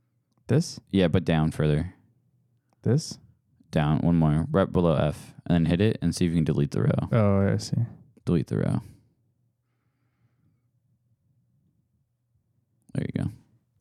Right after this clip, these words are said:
Speaker 2: And now you can probably scroll
Speaker 1: I got
Speaker 2: and
Speaker 1: it,
Speaker 2: make
Speaker 1: I
Speaker 2: it
Speaker 1: got
Speaker 2: easier
Speaker 1: it.
Speaker 2: on you. Um,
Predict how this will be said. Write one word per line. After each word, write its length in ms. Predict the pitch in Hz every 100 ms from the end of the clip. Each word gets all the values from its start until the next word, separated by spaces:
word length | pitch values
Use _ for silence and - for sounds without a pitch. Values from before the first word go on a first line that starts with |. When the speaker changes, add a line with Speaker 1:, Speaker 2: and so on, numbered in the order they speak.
| _ _ -
Speaker 2:
And 100 | 87
now 80 | 78
you 100 | 71
can 80 |
probably 180 | - 98
scroll 220 | - -
Speaker 1:
I 40 | 113
got 140 | 98
Speaker 2:
and 80 | 95
Speaker 1:
it, 40 |
Speaker 2:
make 40 | -
Speaker 1:
I 20 |
Speaker 2:
it 40 |
Speaker 1:
got 40 | 87
Speaker 2:
easier 100 | 69
Speaker 1:
it. 40 |
Speaker 2:
on 80 | 78
you. 140 | 85 92 - - _ _ _ _ _ _ _ _ -
Um, 340 | 160 165 156